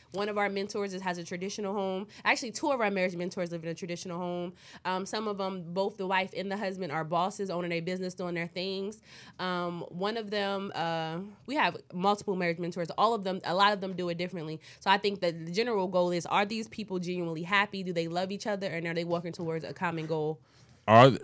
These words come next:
Speaker 2: do they love each other? Are they happy? And are they working towards a common goal? Like, for me, picking a marriage mentor, it was, it, most of it was visual.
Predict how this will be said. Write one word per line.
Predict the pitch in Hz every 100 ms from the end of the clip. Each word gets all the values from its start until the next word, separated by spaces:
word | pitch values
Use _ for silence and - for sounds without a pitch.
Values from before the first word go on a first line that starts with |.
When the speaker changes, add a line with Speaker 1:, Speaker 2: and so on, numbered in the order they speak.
| - - -
Speaker 2:
do | 117 127
they | 139
love | 123 120 110
each | 104 110
other? | 95 87 92 - - _ - _ _ _ -
Are | 107
they | 120 104
happy? | 90 82 - 82 85 87 _
And | 90 85
are | 85
they | 87
working | 85 82 95 - 90
towards | 90 78 78
a | 78
common | - 80 73 73
goal? | 71 62 65 - - - - -
Like, | 104 101
for | - 107
me, | 104 143 165 160 143 -
picking | 156 147 139 135 -
a | 104
marriage | 98 101 117 110
mentor, | 113 113 110 123 117 113 110 -
it | 120
was, | 123 - - -
it, | 147 123
most | 120 156 165
of | 151
it | 127
was | 98 95
visual. | 90 120 123 90 58